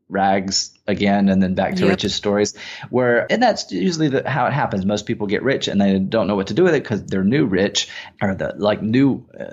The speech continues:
Speaker 1: wealth
Speaker 2: Mm-hmm.
Speaker 1: is new to them. Nobody in their family's ever achieved it. So they lose it all. And then they, they get it back again. The second time, hopefully they kind of hold on to it. And so, like, I've been lower. There is a point below zero, <laughs> just so you
Speaker 2: Oh,
Speaker 1: know.
Speaker 2: yes, there
Speaker 1: There's,
Speaker 2: is.
Speaker 1: there,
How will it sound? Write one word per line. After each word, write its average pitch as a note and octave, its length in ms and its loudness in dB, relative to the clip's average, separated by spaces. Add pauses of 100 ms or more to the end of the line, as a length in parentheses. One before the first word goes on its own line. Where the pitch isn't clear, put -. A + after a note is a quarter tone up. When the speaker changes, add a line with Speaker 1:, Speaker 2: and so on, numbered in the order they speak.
Speaker 1:
wealth G#3 320 2
Speaker 2:
Mm-hmm. F#3 80 0
Speaker 1:
is - 180 -2 (160)
new D#3 160 4
to A2+ 120 -2
them. G#2 200 2
Nobody G#2+ 260 2
in G#2 60 0
their G2 100 -2
family's G#2+ 340 -2
ever G2 160 2
achieved C3+ 320 0
it. - 80 0
So G2+ 100 0
they F2+ 120 2
lose C#3 220 4
it F#2+ 80 2
all. G#2 240 2 (220)
And D#3 160 0
then D#3+ 240 0
they, C3 300 2
they A#2 80 0
get A2+ 160 2
it - 100 0
back A2 320 0
again. F#2+ 320 0
The F2 80 -4
second C3+ 300 0
time, F#2 240 -2
hopefully F#2+ 340 -6
they E2+ 140 -2
kind E2+ 200 -4
of D#2+ 100 -6
hold F2+ 220 -2
on F2 180 0
to F2+ 180 -2
it. - 160 0 (340)
And G#2 180 2
so, G2+ 520 2
like, G2 240 0
I've G2+ 180 -2
been A2+ 420 0 (120)
lower. C3+ 680 0 (200)
There E3 200 2
is G3+ 160 2
a D#3 60 4
point D#3+ 380 -4
below B2 340 2
zero, G2+ 580 0 (200)
<laughs> F3+ 200 -10
just A#2 340 -2
so C3+ 120 0
you B2 160 4
Speaker 2:
Oh, A3+ 80 4
Speaker 1:
know. C3 160 2
Speaker 2:
yes, - 160 0
there G#3+ 220 -2
Speaker 1:
There's, F3 220 -4
Speaker 2:
is. - 60 -16
Speaker 1:
there, G3 200 -2